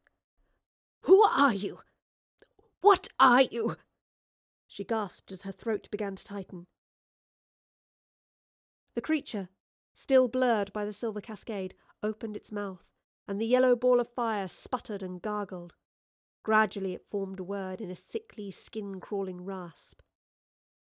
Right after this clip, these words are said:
"Stra-, stra-,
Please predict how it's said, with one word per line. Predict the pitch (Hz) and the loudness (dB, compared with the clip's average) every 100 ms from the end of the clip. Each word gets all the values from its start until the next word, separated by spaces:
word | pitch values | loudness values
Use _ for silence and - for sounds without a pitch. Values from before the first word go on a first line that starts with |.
| _ _ _ _ _ | _ _ _ _ _
"Stra-, | - - - - - - - - - - - - - - 392 - - - - - - - - - _ - _ | -12 -10 -10 -10 -10 -10 -10 -10 -10 -10 -12 -12 -10 -6 -4 -4 -6 -8 -10 -10 -12 -12 -16 -18 _ -20 _
stra-, | - - - - - - - - - - - - - 180 175 170 | -16 -14 -14 -14 -14 -16 -14 -10 -10 -10 -8 -10 -10 -8 -6 -6